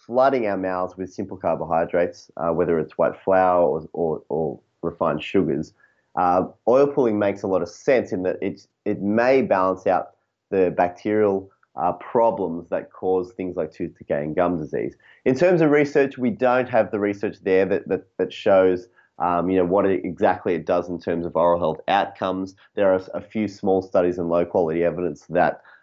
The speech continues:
um, you know, shows that the ma-, it may have benefits. It does have a traditional backing, so that's something that I like to kind of look at, is that, you know, is there a history of this?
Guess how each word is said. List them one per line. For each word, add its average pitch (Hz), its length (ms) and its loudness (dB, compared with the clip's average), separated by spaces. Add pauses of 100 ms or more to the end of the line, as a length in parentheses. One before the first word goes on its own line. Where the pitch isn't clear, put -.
(100)
um, 78 540 -2
you 87 100 -2
know, 80 80 0
shows 82 260 -2
that 71 140 -6
the 82 80 -2
ma-, 80 180 -2
it 87 160 -2
may 87 220 2
have 87 240 -2
benefits. 95 480 -2 (300)
It 147 220 2
does 147 300 4
have 120 200 2
a 95 80 -2
traditional 101 500 -6
backing, 101 460 -2
so 101 200 -2
that's 113 220 2
something 95 240 -2
that 95 100 2
I 95 80 4
like 92 320 0
to 104 80 -12
kind 92 240 -6
of 87 100 -6
look 90 160 -4
at, 90 180 0
is 90 200 -6
that, - 200 -4
you 92 120 -2
know, 80 60 0
is 110 200 2
there 95 160 4
a 90 60 -6
history 101 360 -2
of 85 120 -2
this? 95 240 -2